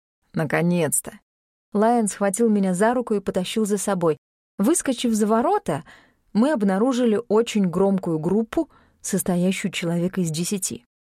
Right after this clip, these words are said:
Два парня волокли унылого и ленивого бобра-свина, который обиженно хрюкал, но даже не вырывался.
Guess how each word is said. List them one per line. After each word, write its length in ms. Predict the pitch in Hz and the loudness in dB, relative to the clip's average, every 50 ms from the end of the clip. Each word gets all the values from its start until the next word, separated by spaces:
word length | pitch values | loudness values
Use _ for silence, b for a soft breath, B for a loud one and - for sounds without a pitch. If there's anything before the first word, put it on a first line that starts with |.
| _ _ _ _ _ _ _ _ _ _ _ _ _ - | _ _ _ _ _ _ _ _ _ _ _ _ _ -4
Два 300 | 190 185 180 196 185 180 | -2 0 2 2 2 2
парня 480 | - 226 254 269 269 285 285 285 269 - _ - | 2 0 0 2 0 0 0 -2 -4 -8 _ -8
волокли 520 | - 175 190 185 185 180 - 214 233 262 262 - | -2 0 2 2 2 2 2 2 2 2 2 0
унылого 720 | - 214 208 196 190 202 240 277 277 262 240 233 233 226 214 | 0 2 2 4 4 4 4 4 4 2 4 4 2 2 2
и 180 | 190 196 208 | 2 2 2
ленивого 760 | 208 196 185 175 175 196 226 226 226 214 196 208 208 196 190 b b b b _ | 2 2 2 4 4 4 4 4 2 2 2 2 0 0 -2 b b b b _
бобра-свина, 1040 | - 180 170 190 208 196 196 208 202 196 - - - 233 269 254 226 165 143 143 - B B B B B B B | -4 0 2 2 2 2 2 0 0 0 -2 -2 0 2 4 4 4 2 0 -4 -6 B B B B B B B
который 380 | - - 156 - 175 170 175 170 | -6 -6 -4 -2 0 0 2 0
обиженно 440 | 165 160 185 190 170 180 180 170 170 | 0 0 0 0 0 0 0 -2 -2
хрюкал, 520 | - - 233 302 370 - - 175 151 - B B B B B B _ | -2 0 2 2 2 0 -2 -4 -4 -6 B B B B B B _
но 180 | - 202 196 190 | -2 0 0 2
даже 240 | 190 226 226 233 | 2 2 4 4
не 120 | 220 208 202 | 4 2 2
вырывался. 640 | 185 185 180 160 127 120 - - - - - 233 | 2 0 0 -2 -2 -4 -6 -8 -10 -10 -12 -12